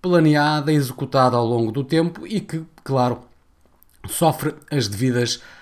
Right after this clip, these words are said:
adaptações e ajustamentos, eh, que são resultado dos testes e experiências que se vão fazendo. Lembramos que, acima de tudo, acima de tudo está a tua mensagem. Nada é mais importante do que a comunicação,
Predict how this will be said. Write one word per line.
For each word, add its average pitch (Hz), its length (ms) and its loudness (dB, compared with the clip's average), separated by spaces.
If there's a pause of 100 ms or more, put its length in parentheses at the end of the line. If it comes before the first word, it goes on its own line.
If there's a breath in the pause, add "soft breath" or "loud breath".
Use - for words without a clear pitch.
(120 loud breath)
adaptações 131 760 0
e 139 80 4
ajustamentos, 123 960 0 (300 loud breath)
eh, 120 260 -6 (200)
que 120 300 -4
são 123 300 -4
resultado 110 720 -4 (180 loud breath)
dos 107 280 -6
testes 131 400 -4
e 104 60 -6
experiências 104 680 -6
que - 120 -18
se 101 80 -12
vão 131 120 0
fazendo. 90 440 -8 (440 loud breath)
Lembramos 196 400 6
que, 196 120 0
acima 214 400 2
de - 80 -4
tudo, 92 360 -8 (140)
acima 180 400 -2
de - 80 -14
tudo 156 240 -4
está - 580 -6
a 147 120 -4
tua 175 500 2
mensagem. 104 760 -4
Nada 139 560 2
é 113 60 -2
mais 123 340 0
importante 117 600 -6
do 104 120 -10
que - 180 -8
a 104 40 -4
comunicação, 139 1040 -2